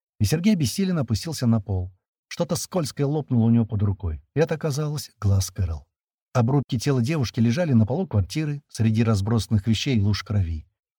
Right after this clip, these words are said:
Также кровью были забрызганы все стенки, потолок и присутствующие здесь люди. С начала процесса в мёртвом теле шли, как у обычных людей — но когда начался процесс разложения, внутренние связи ослабли, и тело стало потихоньку испаряться.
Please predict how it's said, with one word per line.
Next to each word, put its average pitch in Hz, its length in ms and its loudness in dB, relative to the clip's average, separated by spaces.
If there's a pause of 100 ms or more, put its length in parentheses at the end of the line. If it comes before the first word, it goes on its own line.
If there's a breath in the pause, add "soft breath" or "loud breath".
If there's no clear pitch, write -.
(120)
Также 113 320 2
кровью 117 320 2
были 110 180 2
забрызганы 107 600 2
все 98 140 -2
стенки, 180 600 -4
потолок 147 420 -2
и 127 60 0
присутствующие 165 760 -4
здесь 113 240 -2
люди. 95 320 -2 (560)
С - 80 -14
начала 117 380 4
процесса 113 460 0
в 104 60 0
мёртвом 113 400 2
теле 120 220 0
шли, 120 180 -2
как 107 220 -2
у 113 60 2
обычных 101 440 0
людей — 104 360 -2 (260)
но 143 120 4
когда 147 300 0
начался 143 440 0
процесс 113 400 -2
разложения, 98 680 0 (300)
внутренние 170 480 4
связи 147 320 0
ослабли, 151 540 2 (100)
и 104 100 0
тело 113 420 2
стало 139 300 2
потихоньку 147 580 -4
испаряться. 131 580 -6